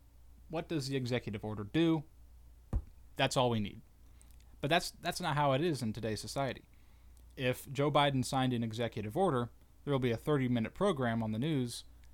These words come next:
and whether it's a right-leaning or a left-leaning, they're gonna try to dictate to you and persuade you to agree with their opinion. Again, words matter.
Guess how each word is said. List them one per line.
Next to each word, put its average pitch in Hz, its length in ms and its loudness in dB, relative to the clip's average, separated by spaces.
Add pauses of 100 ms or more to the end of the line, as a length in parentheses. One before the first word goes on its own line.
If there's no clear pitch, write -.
(160)
and 110 540 -2 (180)
whether 123 260 2
it's - 140 -6
a 113 60 -10
right-leaning 120 960 -2
or 107 120 -2
a 107 60 -2
left-leaning, 107 680 -2 (960)
they're 135 100 0
gonna 120 220 0
try 120 240 0
to 107 80 0
dictate 123 500 -4
to - 160 -14
you 107 220 -8 (120)
and 113 200 -4
persuade 175 600 -4
you 117 280 -8 (1000)
to 139 580 0 (1000)
agree 131 300 0
with 113 140 -2
their 120 140 0
opinion. 127 380 -4 (840)
Again, 139 380 2
words 139 300 2
matter. 123 360 0